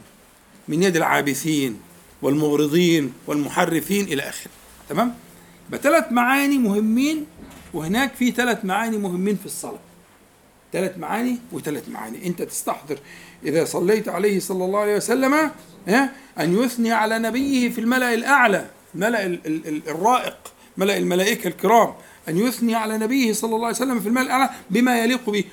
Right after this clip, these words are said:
وأن يعلي ذكره. ها؟ ها؟ "ورفعنا لك ذكره"، أن يعلي ذكره صلى الله عليه وسلم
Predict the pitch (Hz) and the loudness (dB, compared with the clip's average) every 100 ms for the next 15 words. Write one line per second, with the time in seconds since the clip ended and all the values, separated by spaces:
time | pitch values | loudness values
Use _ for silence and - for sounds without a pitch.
0 | - 202 240 240 269 320 277 262 247 240 | -4 -2 2 2 4 4 2 2 2 2
1 | 262 294 247 202 185 139 - - - - | 0 0 0 0 0 -4 -18 -20 -20 -20
2 | - - - - - _ _ 175 269 294 | -20 -20 -20 -20 -20 _ _ 0 2 0
3 | - _ _ 170 262 262 - 170 165 262 | -6 _ _ -2 -2 -2 -4 -4 2 2
4 | 233 214 196 254 214 254 226 196 208 294 | 2 -2 0 0 0 -2 0 0 4 2
5 | 262 254 262 254 - - - 160 240 226 | 2 2 0 0 -4 -20 -12 -2 0 2
6 | 196 208 202 - - - 180 180 190 175 | 0 0 -4 -14 -10 -4 0 2 0 0
7 | - 202 208 202 | -2 -2 0 -2